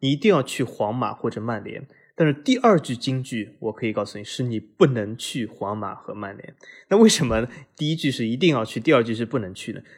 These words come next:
就是你在将来一定要去，但是你在两个赛季之内是不能去。如果你在两个赛季之内去了这两个球队，你的职业生涯基本就毁了，有可能你就成为了新一代的约维奇。也就是说，他，你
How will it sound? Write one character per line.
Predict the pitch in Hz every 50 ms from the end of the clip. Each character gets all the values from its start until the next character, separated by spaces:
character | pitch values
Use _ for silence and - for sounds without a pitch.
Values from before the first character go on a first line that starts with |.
| _ _
就 | - 196
是 | 175 160
你 | 143 135 131 127 113
在 | 117 - - 185 151 135
将 | - - 214 208 202 202 185
来 | 160 147 135
一 | 120 117 120
定 | 123 160 139
要 | 110 107
去， | 104 - - -
但 | - 151 135
是 | 127
你 | 120 110 104
在 | - - 139
两 | 120 117 110 104 95 95
个 | 117
赛 | 131 - - 120 113
季 | - 117
之 | 110 - 123 113
内 | 107 98 98
是 | - - 110
不 | 107 - 117 110
能 | 104 - -
去。 | - - - - - - - - - - _
如 | - 156 180
果 | 196
你 | 180 147
在 | 143 180 175 147
两 | 127 113 104
个 | 117 135
赛 | - 165 139
季 | 131 139 123
之 | 120 - 131
内 | 127 120 107
去 | - - - - - 170 151
了 | 117 104 101
这 | - 117
两 | 101 92 95
个 | 98
球 | - - 110 101
队， | 95 110 101 98
你 | 104 104
的 | 104 104
职 | - - 120 120
业 | 110
生 | 107 - 113
涯 | 107 101 104
基 | - -
本 | 110 104
就 | 98 101
毁 | 98 - 117 92
了， | - - - _ _ _ _ _ _
有 | - 151 160
可 | - 135
能 | 123 127 123
你 | 113
就 | - 135 123
成 | 120 - 123 120
为 | 123 120
了 | 120
新 | 113 - - 151
一 | 151 139
代 | 143 113
的 | 107 107
约 | 113 120 123
维 | 117 110 110
奇。 | 107 - - - 92 - - - - - - - _ _ _ _ _ _ _ 190 170
也 | 151 147 123
就 | - 143 135
是 | -
说， | - 131 117 113 113 - -
他， | - - - 151 151 151
你 | 139 123 117